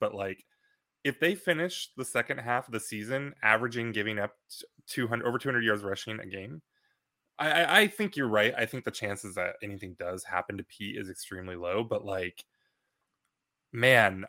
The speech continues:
uh, is that, and with, you know, the history here now, this kind of being a thing with them having just some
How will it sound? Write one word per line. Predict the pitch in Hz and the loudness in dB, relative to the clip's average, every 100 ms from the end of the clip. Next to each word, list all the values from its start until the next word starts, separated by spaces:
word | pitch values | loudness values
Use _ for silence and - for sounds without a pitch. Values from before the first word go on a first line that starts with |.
| - | -12
uh, | - _ | -18 _
is | 135 123 117 | -6 0 4
that, | 143 - - - | 4 2 -4 0
and | 147 135 | 2 4
with, | 151 - - | 2 0 -6
you | 135 | 2
know, | 117 104 101 - | 4 4 2 -2
the | 110 | 0
history | 104 156 - 151 120 | 4 4 4 2 2
here | 107 98 | 0 0
now, | 95 92 | 0 0
this | 92 104 | -2 -6
kind | - 120 127 | 0 2 2
of | 110 | 0
being | 98 107 101 | -2 -4 -4
a | |
thing | - 113 110 95 | -2 0 0 -2
with | 92 | -4
them | 98 95 | -4 0
having | 95 95 92 | 0 -2 -6
just | 92 - | -10 -10
some | 90 | -14